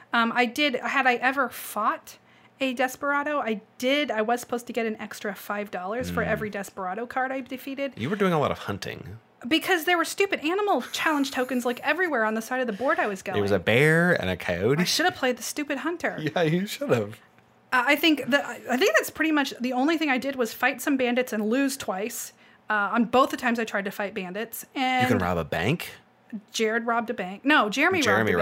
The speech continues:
Speaker 2: robbed a
Speaker 1: bank.
Speaker 2: bank, yeah.
Speaker 1: Yeah, Jeremy robbed a bank. Um, I never was able to beat any, uh, to capture any bandits. Uh, but I did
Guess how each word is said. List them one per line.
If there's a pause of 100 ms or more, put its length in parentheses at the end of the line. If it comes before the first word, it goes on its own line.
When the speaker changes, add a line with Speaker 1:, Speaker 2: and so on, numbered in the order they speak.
(140)
Speaker 2:
robbed
a
Speaker 1:
bank.
Speaker 2:
bank,
yeah.
Speaker 1:
Yeah,
Jeremy
robbed
a
bank. (100)
Um,
I
never
was
able (120)
to
beat
any,
uh,
to
capture
any (180)
bandits. (760)
Uh,
but
I
did